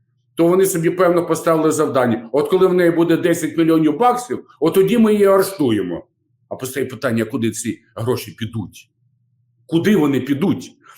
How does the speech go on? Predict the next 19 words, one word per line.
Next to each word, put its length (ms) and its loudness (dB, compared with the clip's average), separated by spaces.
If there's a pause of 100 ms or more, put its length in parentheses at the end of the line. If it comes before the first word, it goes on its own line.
(300)
Точно, 680 4
згідно 480 0
чинного 440 0
законодавства, 1120 -2 (260)
лева 420 4
частина 520 -2
піде 320 -2
на 120 2
премії 500 2
тим, 340 -4 (140)
хто 200 0
це 200 2
знайшов. 800 2 (260)
Між 220 -4
іншим, 340 -2
це 140 -4
законодавство 720 -2
досі 340 -6
діє. 380 -6